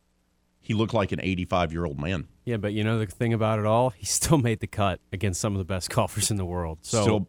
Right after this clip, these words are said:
Speaker 1: still made the cut.
Speaker 2: he's gonna continue to play. Um, and it's just gonna be like this. We're not gonna hear from him, and then he's gonna show up at
Speaker 1: He's
Speaker 2: the
Speaker 1: gonna show up for the
Speaker 2: majors.
Speaker 1: majors.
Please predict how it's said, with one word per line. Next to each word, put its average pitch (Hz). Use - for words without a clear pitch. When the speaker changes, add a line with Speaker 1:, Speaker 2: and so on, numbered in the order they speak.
Speaker 1:
still 117
made 131
the 131
cut. 127
Speaker 2:
he's 151
gonna 175
continue 117
to 80
play. 82
Um, 92
and 120
it's -
just 170
gonna 180
be 170
like 175
this. 113
We're 113
not 117
gonna 147
hear 131
from 147
him, 165
and 107
then 104
he's 107
gonna 113
show 101
up 113
at 120
Speaker 1:
He's 110
Speaker 2:
the 135
Speaker 1:
gonna 135
show 139
up 135
for 156
the 113
Speaker 2:
majors. 107
Speaker 1:
majors. -